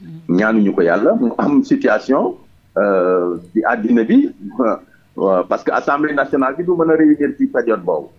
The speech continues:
Speaker 1: Mhm.
Speaker 2: Alors, lo-, mais loolu bu, admettons bu amoon, le Conseil constitutionnel est là pour répondre justement à cette situation-là, pour wax président nangam ak i nangam. Waaw.
Speaker 1: Bu ñu ko tasee, Djibril Gningue, organisation élection yi naka lay demee?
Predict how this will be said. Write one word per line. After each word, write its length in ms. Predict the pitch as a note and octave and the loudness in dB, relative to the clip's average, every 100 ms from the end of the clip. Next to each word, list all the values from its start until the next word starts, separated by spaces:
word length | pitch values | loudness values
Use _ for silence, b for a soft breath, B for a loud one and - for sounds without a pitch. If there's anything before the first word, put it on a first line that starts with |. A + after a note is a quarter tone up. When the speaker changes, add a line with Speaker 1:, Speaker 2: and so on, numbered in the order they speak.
| - | -6
Speaker 1:
Mhm. 280 | F3+ D3+ C#3+ D3+ - | -2 -2 -4 -10 -6
Speaker 2:
Alors, 220 | F#3 - _ _ _ _ - - C#2 | -4 -4 _ _ _ _ -20 -14 -2
lo-, 160 | E2+ | 0
mais 160 | F#2 G2 | 2 2
loolu 320 | G#2 B2+ F3 | 4 4 2
bu, 100 | - - - | 0 -6 -6
admettons 440 | - - B2 B2+ A2 | -6 -2 -2 0 0
bu 100 | C3+ | 0
amoon, 360 | D3 C3+ E3 G3 - _ - | 0 0 -2 -6 -18 _ -6
le 100 | G2+ | -4
Conseil 340 | A2 G#2 A2+ | -4 -2 -4
constitutionnel 640 | A2 G#2 - - G#2+ C#3 F3 | -4 -8 -12 -4 -2 0 0
est 120 | G2+ | 0
là 360 | G2+ C3 E4 - B B _ - - | 0 0 -2 -8 B B _ -14 0
pour 220 | A#2 F3+ - | 2 2 0
répondre 500 | F#2+ G#2 C#3 C#3 F#2 | -2 0 0 -2 -4
justement 380 | F2+ G2+ F#2 A#2 | -6 -4 -2 0
à 120 | G2 | -2
cette 220 | - F#2+ | -2 -6
situation-là, 640 | - - E2+ - F2 C#2 - | -6 -2 -2 0 -4 -4 -4
pour 100 | - | -4
wax 160 | E2 - | -4 -4
président 520 | F2 E2 D#2 F#2+ A#2 - b b - | -4 -4 -2 -2 -4 -6 b b -2
nangam 360 | F#2 F#2+ F#2 F#2 | -2 0 -2 -2
ak 100 | F#2 | -2
i 40 | |
nangam. 300 | F2 C#2 - _ _ _ b b b | -2 -6 -16 _ _ _ b b b
Waaw. 140 | - G3 | -8 -2
Speaker 1:
Bu 100 | B3 | 2
ñu 140 | C4+ | 2
ko 380 | A3+ B3 A#3 A3+ | 2 2 4 2
tasee, 520 | A3+ A3+ - G3 A3+ A#3 | 0 -2 0 0 0 2
Djibril 380 | A3 G3+ G#3 F#3 | 0 2 2 4
Gningue, 240 | F#3 F#3+ | 2 2
organisation 920 | A3 G#3 F#3+ F#3+ F3 F3+ E3 - F3 | 2 2 2 0 2 2 0 -2 -2
élection 460 | F3+ E3 D#3+ - E3+ | 0 0 -2 -2 0
yi 120 | F#3 | 2
naka 260 | G3 F#3 F3 | 0 0 0
lay 180 | D#3 D3 | 0 0
demee? 380 | D3+ D#3 G#3+ | 0 0 0